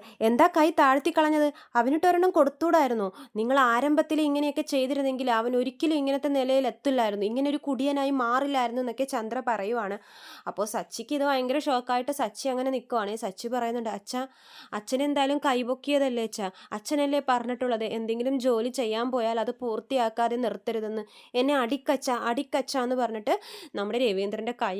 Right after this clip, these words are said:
എടുത്ത് സച്ചി ഇങ്ങനെ മുഖത്തോട്ട് അടിച്ചുകൊണ്ടിരിക്കുവാണേ. രവീന്ദ്രൻ അപ്പോൾ കൈ എന്നിട്ട് ബലം പിടിച്ച് മാറ്റും. രേവതി എല്ലാവരും പൊട്ടിക്കരഞ്ഞുകൊണ്ടിരിക്കുവാണ്.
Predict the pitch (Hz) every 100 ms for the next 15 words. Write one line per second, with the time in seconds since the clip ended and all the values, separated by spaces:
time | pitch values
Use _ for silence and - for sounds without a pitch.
0 | 226 220 240 240 196 - 254 233 240 233
1 | 190 208 233 247 254 202 208 233 226 269
2 | 220 214 262 240 196 202 277 359 285 208
3 | 185 190 214 254 262 269 240 254 254 254
4 | 226 214 226 240 247 269 240 208 226 202
5 | 202 185 190 226 247 190 202 233 254 220
6 | - 233 247 214 214 226 247 - 226 202